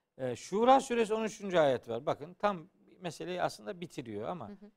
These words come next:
Speaker 1: inanmayan inanmaz. Ne yapalım? "Şer'a leküm mined dini ma vassa bihi Nuhan vellezî evhayna ileyke ve ma vassayna bihi İbrahim'e ve Musa ve İsa en ekîmud dîne ve la teteferrakû fîh."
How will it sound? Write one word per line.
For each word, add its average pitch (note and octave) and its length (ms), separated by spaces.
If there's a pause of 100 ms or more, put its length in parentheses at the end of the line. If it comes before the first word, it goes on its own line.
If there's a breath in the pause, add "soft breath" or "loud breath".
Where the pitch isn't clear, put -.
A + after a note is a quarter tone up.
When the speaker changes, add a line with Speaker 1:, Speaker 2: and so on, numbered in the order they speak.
(180)
Speaker 1:
inanmayan C3+ 500
inanmaz. B2 460
Ne C3 60
yapalım? C3+ 360 (560)
"Şer'a A3 400
leküm G3+ 360
mined G3 320
dini G3 220
ma F3+ 220
vassa E3+ 420
bihi F3 280
Nuhan G#3+ 460 (300 soft breath)
vellezî G3+ 340
evhayna F#3 540
ileyke C3+ 440
ve D#3 100
ma F#3 180
vassayna F3 520
bihi B2 180
İbrahim'e E3+ 640
ve D3+ 100
Musa D#3+ 400
ve D3+ 220
İsa G#3+ 360 (420 soft breath)
en G3 120
ekîmud F3+ 540
dîne G#3 280
ve F#3 80
la F#3+ 100
teteferrakû F3+ 800
fîh." D#3 220